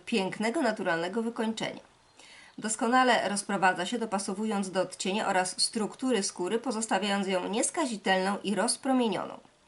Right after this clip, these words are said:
Wyrównuje kolory, tu jest napisane dziewięćdziesiąt procent, kryje drobne niedoskonałości w osiemdziesięciu trzech procentach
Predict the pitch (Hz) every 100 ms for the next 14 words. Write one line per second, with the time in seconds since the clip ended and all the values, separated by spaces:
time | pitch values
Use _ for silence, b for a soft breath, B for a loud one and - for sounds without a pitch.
0 | B 233 254 226 262 254 254 254 247 202
1 | 190 220 - 214 233 196 240 185 170 180
2 | 185 165 190 165 - 151 - 214 - B
3 | B B - 254 262 349 208 202 247 311
4 | 214 208 214 247 202 190 190 - 196 -
5 | 220 214 208 208 226 214 196 196 196 -
6 | 190 202 165 220 285